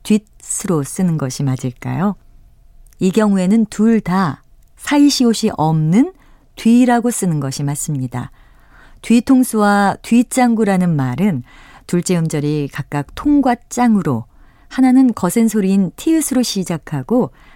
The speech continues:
다른 하나는 된 소리인 쌍지읒으로 시작하기 때문에 앞에 말에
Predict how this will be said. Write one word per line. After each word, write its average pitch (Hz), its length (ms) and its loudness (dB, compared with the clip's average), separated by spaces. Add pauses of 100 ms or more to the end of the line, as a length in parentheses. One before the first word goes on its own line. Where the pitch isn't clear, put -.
(120)
다른 147 260 -2
하나는 147 540 0
된 180 260 0
소리인 190 400 0
쌍지읒으로 277 720 2
시작하기 185 600 -4
때문에 135 520 -4 (340)
앞에 147 360 -4
말에 165 520 0